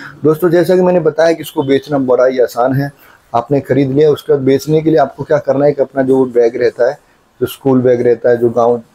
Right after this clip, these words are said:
जाते हैं उस type का जो पिट्ठू बैग रहता है, उस type का बैग ले लेना है। उसमें दस पन्द्रह पीस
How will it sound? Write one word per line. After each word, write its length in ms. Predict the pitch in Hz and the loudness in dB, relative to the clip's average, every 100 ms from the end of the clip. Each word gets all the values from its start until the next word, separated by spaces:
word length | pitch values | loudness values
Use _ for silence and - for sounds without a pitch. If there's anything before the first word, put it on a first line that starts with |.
| - 131 | -20 -12
जाते 360 | 120 113 - 120 | -2 -2 0 -2
हैं 60 | |
उस 160 | 117 - | 0 -2
type 180 | 113 113 | -2 -2
का 60 | |
जो 100 | 117 | -4
पिट्ठू 340 | - 120 - 147 | -6 -10 -4 0
बैग 220 | 127 117 | 2 2
रहता 200 | 113 143 | -2 -2
है, 60 | 147 | -4
उस 160 | - | -2
type 140 | 143 131 | -2 -2
का 140 | 135 | -4
बैग 260 | 120 123 123 | 0 0 2
ले 120 | 117 | 0
लेना 220 | 113 120 | 2 2
है। 60 | 147 | 2
उसमें 280 | 139 147 131 | 0 -4 -4
दस 200 | 131 - | -4 -4
पन्द्रह 240 | 120 123 123 | -2 -2 -2
पीस 220 | 123 | -2